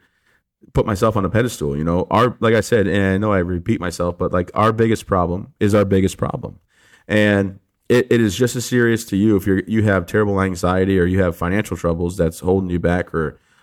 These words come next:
you know, harming, you know, your livelihood and your family's livelihood. That's just as serious as having no arms, no legs. And I think, not that, I mean, I had a lady tell me she had a bad hair day, but I guess it's not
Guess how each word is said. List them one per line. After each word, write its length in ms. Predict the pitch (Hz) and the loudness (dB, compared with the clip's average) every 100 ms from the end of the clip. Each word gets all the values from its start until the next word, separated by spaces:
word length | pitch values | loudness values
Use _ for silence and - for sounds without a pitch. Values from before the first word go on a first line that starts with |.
| _ | _
you 100 | 104 | -2
know, 100 | 92 | 0
harming, 540 | 92 95 95 90 87 - | 2 2 2 -2 -6 -6
you 80 | 92 | -2
know, 140 | 82 | 0
your 260 | 85 87 82 | 2 2 2
livelihood 440 | 85 95 95 92 | 2 2 2 2
and 100 | 95 | 0
your 80 | 82 | -2
family's 280 | 101 120 95 | -2 -2 0
livelihood. 400 | 82 80 85 87 | 0 0 -2 0
That's 200 | 120 - | -2 0
just 240 | 170 170 | -4 -2
as 100 | 104 | -8
serious 540 | - 127 110 87 - - _ _ _ | -2 0 2 0 -6 -18 _ _ _
as 120 | - 92 | -4 0
having 260 | 107 101 | 2 2
no 100 | 95 | 2
arms, 180 | 95 90 | 0 0
no 140 | 90 82 | 0 0
legs. 440 | 80 - - - _ _ | 0 -2 -14 -20 _ _
And 120 | 113 | 0
I 80 | 117 | 2
think, 420 | 107 147 135 - - - _ _ _ _ _ _ _ _ | 2 2 0 -4 -14 -20 _ _ _ _ _ _ _ _
not 260 | - 117 127 | 0 2 4
that, 340 | 131 117 - _ _ - - - | 2 2 0 _ _ -20 -14 -8
I 80 | - | -2
mean, 100 | 110 | 0
I 40 | 117 | 2
had 40 | |
a 20 | |
lady 180 | 95 101 | 2 0
tell 160 | 90 95 | 0 -2
me 60 | |
she 100 | 90 | 0
had 80 | 95 | 0
a 60 | 85 | 2
bad 160 | 87 | 0
hair 160 | 92 90 | 2 2
day, 160 | 85 82 | 2 0
but 200 | 78 - | -2 -4
I 80 | 85 | 0
guess 180 | 87 87 | 0 0
it's 120 | 85 | -4
not 200 | 87 85 | -4 -6